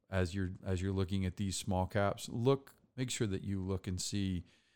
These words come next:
how much of that stock was restricted, how much of it is, is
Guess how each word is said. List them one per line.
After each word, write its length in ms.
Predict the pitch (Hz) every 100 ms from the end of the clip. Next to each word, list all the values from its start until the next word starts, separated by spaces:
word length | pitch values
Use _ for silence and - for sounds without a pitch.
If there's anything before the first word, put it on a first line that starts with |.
| _ _ _ _
how 160 | 95 107
much 220 | 98 95
of 60 | 98
that 180 | 90 -
stock 340 | - 90 -
was 160 | 82 92
restricted, 600 | 85 - 165 - 120 107 -
how 220 | - 107
much 240 | 107 101
of 100 | 101
it 100 | 92
is, 320 | 90 87 82 -
is 260 | 98 87